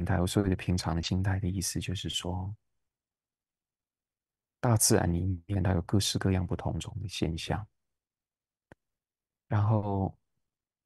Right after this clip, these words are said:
这些现象呢，是只有在我们认知里面说，“啊，这是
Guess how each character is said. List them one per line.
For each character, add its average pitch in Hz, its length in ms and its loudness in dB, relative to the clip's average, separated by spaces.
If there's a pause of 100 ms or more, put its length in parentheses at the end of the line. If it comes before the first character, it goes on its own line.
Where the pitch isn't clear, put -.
这 131 140 2
些 127 40 6
现 123 240 4
象 101 240 2
呢， 87 140 -4
是 - 160 -4
只 - 280 -2
有 87 140 4
在 90 320 2 (380)
我 98 80 0
们 92 140 2
认 110 280 4
知 90 380 -2
里 85 220 0
面 92 260 -2
说 92 260 -4
，“啊， 101 240 -2
这 - 120 -8
是 - 80 -8